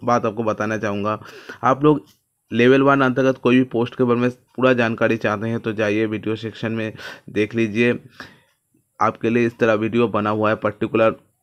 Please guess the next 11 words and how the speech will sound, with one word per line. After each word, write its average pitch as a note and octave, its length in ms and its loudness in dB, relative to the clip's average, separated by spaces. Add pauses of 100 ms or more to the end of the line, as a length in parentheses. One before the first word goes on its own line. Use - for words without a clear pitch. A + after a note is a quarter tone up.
(180)
असिस्टेंट A2 440 -4
सीएनडब्ल्यू, G#2 560 0
असिस्टेंट A2+ 680 -6
स्टोर, G#2+ 460 2 (320)
लोको G#2+ 320 0
शेड, A2 340 0
डीजल A2 280 0
लोको G#2+ 280 2
शेड, G#2 200 0
असिस्टेंट G#2+ 460 -6
पॉइंट्समैन, G#2+ 580 -4